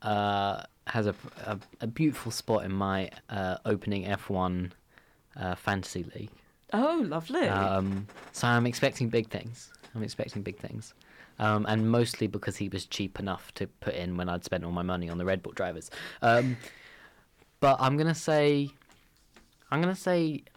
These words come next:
Speaker 1: who will impress us the most is Nick de Vries.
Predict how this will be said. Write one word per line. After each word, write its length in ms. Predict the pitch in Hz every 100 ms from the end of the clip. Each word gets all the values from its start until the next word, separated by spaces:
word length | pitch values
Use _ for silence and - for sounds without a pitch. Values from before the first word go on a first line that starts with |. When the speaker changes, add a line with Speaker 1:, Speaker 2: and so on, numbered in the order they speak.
| - -
Speaker 1:
who 140 | - 165
will 140 | 151
impress 440 | 143 123 - 131 -
us 160 | 147 -
the 80 |
most 640 | 117 107 98 120 - - - _ _ _ _ _ _ _ _ _ _ _ _ _ _ _ _ _ _ _ -
is 280 | 110 107 107
Nick 300 | 110 113 -
de 80 | 101
Vries. 540 | - - - - -